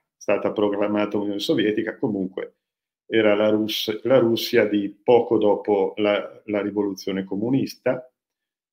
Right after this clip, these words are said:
e i suoi genitori, quando lui era un bambino, decisero di andarsene, di emigrare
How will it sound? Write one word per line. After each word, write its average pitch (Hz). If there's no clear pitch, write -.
e 107
i 113
suoi 107
genitori, 123
quando 104
lui 107
era 98
un 104
bambino, 95
decisero 101
di 104
andarsene, 104
di 104
emigrare 101